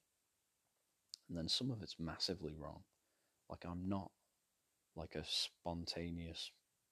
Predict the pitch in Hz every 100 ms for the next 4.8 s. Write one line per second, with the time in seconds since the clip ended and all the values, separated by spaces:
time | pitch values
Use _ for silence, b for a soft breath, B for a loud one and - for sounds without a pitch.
0 | _ _ _ - 82 80 - 78 - 69
1 | 78 - _ - - 73 76 76 73 -
2 | _ - - - 73 - - _ _ _
3 | _ _ _ _ _ _ _ - _ _
4 | _ _ 85 92 82 82 82 -